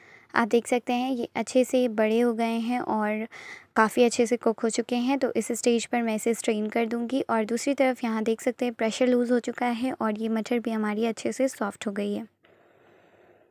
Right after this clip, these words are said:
तो इसे मिक्स करके दिखाती हूँ आपको, बहुत ही अच्छा ये बना है कटे मसाले का, जिसे आप बोलते हैं मिंस्ड मीट। इस तरीके से मैंने इसे तैयार किया है, इसकी यखनी को।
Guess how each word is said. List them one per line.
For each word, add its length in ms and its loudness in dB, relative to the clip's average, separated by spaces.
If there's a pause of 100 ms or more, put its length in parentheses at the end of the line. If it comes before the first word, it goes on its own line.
(160)
तो 80 2
इसे 200 0
मिक्स 260 -2
करके 300 6
दिखाती 380 4
हूँ 120 0
आपको, 280 2
बहुत 360 -2
ही 100 0
अच्छा 240 -2
ये 140 2
बना 220 -4
है 260 -2
कटे 200 -2
मसाले 440 -2
का, 320 -2 (120)
जिसे 300 -4
आप 120 -2
बोलते 340 -2
हैं 160 -2
मिंस्ड 400 -4
मीट। 260 -4
इस 120 -4
तरीके 340 -2
से 140 -4
मैंने 180 0
इसे 160 -4
तैयार 300 0
किया 220 -2
है, 80 2
इसकी 260 -2
यखनी 300 2
को। 220 6